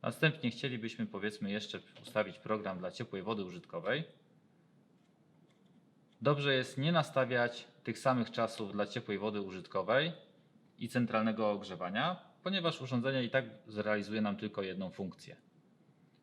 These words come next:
Czyli na przykład chcielibyśmy, w tym przypadku mamy ustawione, że urządzenie pracuje całodobowo. Całodobowo nam podgrzewa ciepłą wodę użytkową. Ale jeśli chcielibyśmy, żeby na przykład podgrzewało ciepłą użytkową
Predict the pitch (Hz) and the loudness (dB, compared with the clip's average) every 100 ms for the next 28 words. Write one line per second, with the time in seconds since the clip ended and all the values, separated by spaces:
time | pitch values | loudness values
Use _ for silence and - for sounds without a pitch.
0 | - - 127 110 - - 117 - - 151 | -4 2 6 4 2 0 0 0 -2 -2
1 | 135 135 - 127 117 117 - - 156 123 | -2 -6 -2 0 0 -4 -6 -2 0 2
2 | 123 123 - 113 107 101 98 104 107 98 | 2 2 0 0 0 -2 -4 -2 0 0
3 | 98 92 - _ - 143 120 120 113 104 | -2 -4 -14 _ -6 0 0 0 -2 -4
4 | 98 110 101 - 101 90 90 82 80 - | -6 -4 0 2 2 0 -4 -6 -6 2
5 | 202 165 127 120 110 107 101 98 95 95 | 4 4 2 2 2 2 -2 -2 -4 -4
6 | - 95 92 87 87 85 87 - 85 - | -4 -6 -6 -6 -6 -8 -12 -14 -16 -16
7 | - _ _ _ _ - 120 113 113 - | -20 _ _ _ _ 0 0 0 -4 0
8 | 120 110 104 - 95 95 95 92 - 120 | 2 2 0 -4 -6 -4 -4 -6 -6 0
9 | 104 87 - - - - - - - 104 | 2 2 -4 -20 -20 -20 -20 -8 -6 -2
10 | 104 110 120 104 127 113 107 104 104 - | 2 6 6 4 0 0 0 0 -4 -2
11 | 117 117 104 101 95 | 2 2 4 2 0